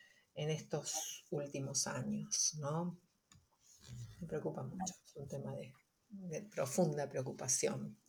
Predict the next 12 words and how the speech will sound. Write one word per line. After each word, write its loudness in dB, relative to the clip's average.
porque 12
también 12
estoy, 12
o 2
sea, 12
no, 6
no 12
soy 12
ajena 12
a 8
mi 6
sociedad, 8